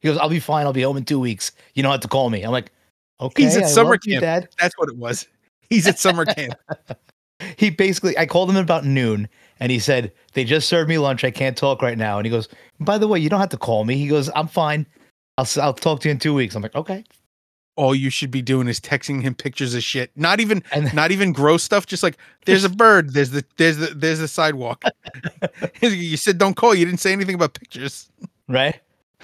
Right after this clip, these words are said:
Speaker 1: So I call my mom the next day, and she's like, "You can call him and tell him Mom said he could." I was like, "Okay."
Speaker 2: "I got permission
Speaker 1: I'm
Speaker 2: from Mommy."
Speaker 1: I'm still a child. <laughs>
Speaker 2: Isn't it weird when your parents,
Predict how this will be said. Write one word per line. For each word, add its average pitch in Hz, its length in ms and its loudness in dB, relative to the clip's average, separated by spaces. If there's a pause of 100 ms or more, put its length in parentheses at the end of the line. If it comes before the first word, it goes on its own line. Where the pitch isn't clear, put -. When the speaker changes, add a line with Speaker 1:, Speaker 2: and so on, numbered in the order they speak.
(140)
Speaker 1:
So 147 160 2
I - 20 -2
call 147 220 0
my 135 80 2
mom 131 240 0
the 123 80 0
next 117 180 -2
day, 127 260 0
and 117 120 -2
she's 127 160 -4
like, 120 240 -4
"You 165 80 0
can 190 120 -4
call 135 320 0
him 113 120 -2
and 110 100 -4
tell 127 180 -2
him 143 120 0
Mom 123 240 0
said 127 200 -2
he 143 140 0
could." 123 340 -6
I - 60 -12
was 143 80 -10
like, - 160 -6 (300)
"Okay." 147 480 -2 (240)
Speaker 2:
"I 127 60 -6
got 135 160 -2
permission 143 400 -2
Speaker 1:
I'm - 40 -2
Speaker 2:
from 135 160 -4
Mommy." 127 380 -2 (420)
Speaker 1:
I'm 139 140 -6
still - 260 0
a 139 80 0
child. 131 580 0 (1160)
<laughs> - 800 -8
Speaker 2:
Isn't 175 240 -4
it 214 140 -6
weird 143 260 -2
when 143 140 -4
your 127 80 -6
parents, 131 360 -2